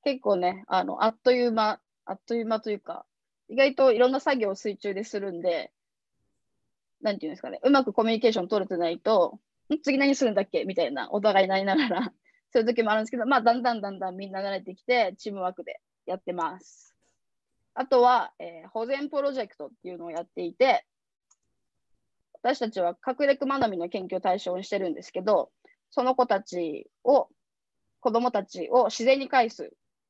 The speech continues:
活動をしていて、ある程度大きくなった子を海に返してるんですけど、意外と丁寧に返してあげないと、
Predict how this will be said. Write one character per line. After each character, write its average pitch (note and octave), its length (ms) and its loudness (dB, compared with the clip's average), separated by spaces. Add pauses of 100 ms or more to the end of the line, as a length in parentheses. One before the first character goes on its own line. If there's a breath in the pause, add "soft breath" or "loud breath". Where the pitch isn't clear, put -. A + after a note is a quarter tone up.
(280)
活 F#3+ 220 -8
動 F3+ 160 0
を F#3 100 -4
し - 80 -18
て F#3+ 120 -8
い F3 100 -10
て、 A3+ 340 -2 (720)
あ A3+ 80 0
る B3+ 80 0
程 B3+ 140 4
度 A#3+ 100 4
大 B3 80 2
き - 80 -18
く G#3+ 60 -10
な B3 80 -4
っ A#3+ 40 -18
た - 100 -10
子 F#3 200 -4
を F3 60 -6
海 B3 160 -2
に G#3+ 100 -8
返 G#3 180 0
し - 60 -14
て F3+ 60 -10
る E3+ 80 -8
ん - 20 -8
で F3 80 -10
す - 100 -20
け F3+ 80 -10
ど、 G3 320 0 (480)
意 G3+ 120 -6
外 C4 220 6
と C4+ 140 -2
丁 C#4+ 220 0
寧 G3 180 -2
に G3 300 -8
返 A#3 200 2
し - 80 -10
て F#3 80 -4
あ F#3 60 -4
げ F3+ 120 -4
な F3 120 -4
い F3+ 80 -8
と、 G3+ 380 -2